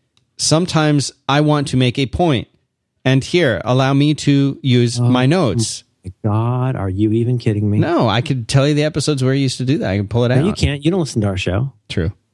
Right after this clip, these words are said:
Speaker 2: <sighs> God. This is a pain. This is painful, Dan. This
Speaker 1: I
Speaker 2: is just
Speaker 1: know.
Speaker 2: painful.
Speaker 1: Believe me, I know.
Speaker 2: Mm, mm, mm, mm, mm, mm. Yeah.
Speaker 1: Should we do one of these emails?
Speaker 2: Yeah, I'd love an email. Should we tell people we talked about this? We shouldn't tell them we talked about
Speaker 1: No,
Speaker 2: this.
Speaker 1: it sounds like we planned.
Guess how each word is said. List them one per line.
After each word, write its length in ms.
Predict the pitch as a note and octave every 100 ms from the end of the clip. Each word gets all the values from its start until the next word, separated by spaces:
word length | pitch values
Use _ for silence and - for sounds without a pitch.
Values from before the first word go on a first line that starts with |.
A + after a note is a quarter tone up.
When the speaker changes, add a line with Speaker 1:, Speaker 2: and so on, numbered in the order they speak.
| _
Speaker 2:
<sighs> 360 | _ _ _ -
God. 340 | - - - - - _ - - - _ _ _ _ _ -
This 120 | -
is 80 | B3
a 60 |
pain. 300 | - A#2 E3+
This 140 | C#3+ F3
is 60 |
painful, 340 | C#3+ A#2 C#3+ G#2
Dan. 320 | F#2 F2+ F#2
This 100 | A2 F#2+
Speaker 1:
I 20 |
Speaker 2:
is 40 | F#2
just 100 | B2+
Speaker 1:
know. 60 |
Speaker 2:
painful. 340 | F2+ A#2+ - G2
Speaker 1:
Believe 300 | G2+ A2 C3
me, 120 | A#2
I 100 | F2
know. 180 | D#2 D2 _ _ _ _
Speaker 2:
Mm, 520 | C3 C#3+ C3 A#2 G2 F2+ _
mm, 160 | C#3 D3
mm, 200 | C3 C#3
mm, 180 | B2+ C3
mm, 180 | B2+ B2
mm. 320 | A#2 A2+ G2+ F#2+ _ _ _ _ _ _ _ _ _ _ _ _ _ -
Yeah. 260 | A2+ A#2 G#2+
Speaker 1:
Should 280 | G#2 C#3
we 80 | B2
do 140 | A2+ C3
one 140 | B2+
of 60 | A2+
these 160 | A2+
emails? 460 | A2+ A#2 C3 C#3 - _ _ _ _ _ -
Speaker 2:
Yeah, 140 | G3+ G#3
I'd 100 | E3
love 160 | G3
an 80 | F3
email. 400 | C3+ G#2+ G2 A2+
Should 120 | A#2
we 20 | E3+
tell 120 | D3+
people 160 | D3+ C#3+
we 80 |
talked 240 | - A#2+ A#2
about 240 | D3 D3
this? 280 | E3+ E3 -
We 60 | B2+
shouldn't 200 | - G#2+
tell 80 | G2
them 40 | F#2
we 60 |
talked 200 | F2+ F#2 A#2+
about 80 |
Speaker 1:
No, 200 | A2 D#2+
Speaker 2:
this. 120 | D#2+ -
Speaker 1:
it 20 |
sounds 220 | A2 G2+
like 100 | F#2
we 80 | F2
planned. 500 | - F#2+ F2+ D#2